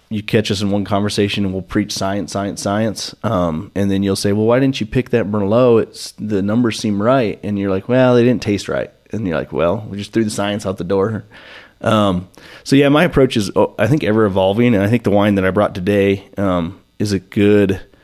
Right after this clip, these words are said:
example of that. I mean, I think we have core wines that we make that we kinda, you know, make in the same style, and we try to make year after year, like our, our Lemberger, our T-Red, um, some of our semi-sweet wines, like our Sweet Baby Reds, our top seller,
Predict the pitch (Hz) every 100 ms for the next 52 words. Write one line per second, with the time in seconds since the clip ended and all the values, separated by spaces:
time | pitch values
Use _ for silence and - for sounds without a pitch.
0 | _ _ _ - 98 92 95 113 110 127
1 | 147 - - 117 101 104 135 131 110 -
2 | - 113 110 113 113 104 87 101 101 101
3 | - 92 - - 95 - 101 98 92 92
4 | _ _ _ - 98 95 107 107 95 107
5 | 95 - 92 95 98 95 95 90 90 95
6 | 92 92 90 - 98 95 95 90 87 92
7 | 92 92 90 90 92 - 95 95 98 98
8 | 98 92 87 - 101 101 98 95 - -
9 | - - - 98 95 90 90 - - 98
10 | 92 92 - 107 101 95 107 92 101 98
11 | 90 87 - 110 101 101 98 101 98 -
12 | 87 98 87 - 95 95 95